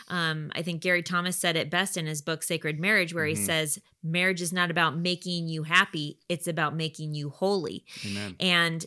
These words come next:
Speaker 1: that is a sanctifying journey. And each one of us are on that. And I think at the end of the day, the, the most important thing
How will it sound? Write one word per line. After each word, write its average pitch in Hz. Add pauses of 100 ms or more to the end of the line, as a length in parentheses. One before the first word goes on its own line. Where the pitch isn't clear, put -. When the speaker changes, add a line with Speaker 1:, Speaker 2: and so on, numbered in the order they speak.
Speaker 1:
that 180
is 214
a -
sanctifying 175
journey. 170 (160)
And 165
each 180
one 185
of 254
us 151 (140)
are 170
on 180
that. 143 (500)
And 175 (140)
I 185
think 277
at 370
the -
end 196
of 226
the 254
day, 147 (400)
the, 185
the 185
most 185
important 240
thing 160